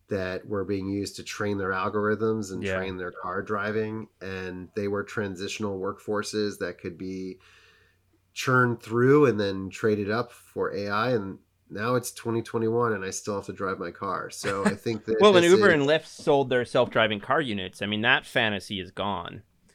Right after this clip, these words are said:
Speaker 2: Um,
Speaker 1: Yeah.
Speaker 2: that whole vision, and, you know, these companies, they're not profitable. They, you know, they're in, like, the bonfire business of just burning people's money, basically.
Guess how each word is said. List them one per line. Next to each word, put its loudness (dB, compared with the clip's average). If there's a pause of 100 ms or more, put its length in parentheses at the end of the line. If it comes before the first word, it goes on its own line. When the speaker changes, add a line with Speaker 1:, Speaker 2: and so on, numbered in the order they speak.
(340)
Speaker 2:
Um, 2
Speaker 1:
Yeah. -8
Speaker 2:
that 8
whole 6
vision, -2
and, 2
you 4
know, 4
these 2
companies, 0
they're 0
not 2
profitable. 0
They, 0 (140)
you -4
know, 0
they're 0
in, 0
like, -2
the -2
bonfire -2
business -8
of -14
just -10
burning -4
people's -8
money, -6
basically. -8